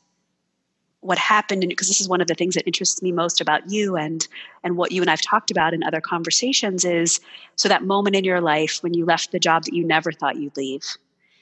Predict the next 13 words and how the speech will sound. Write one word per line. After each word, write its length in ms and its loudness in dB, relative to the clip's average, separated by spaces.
and 160 2
then 320 0
you 520 0
took 180 -2
some 220 0
different 360 -2
leaps 300 0
and 100 -4
a 40 -2
lot 160 2
of 60 -4
things 200 -4
happened, 560 0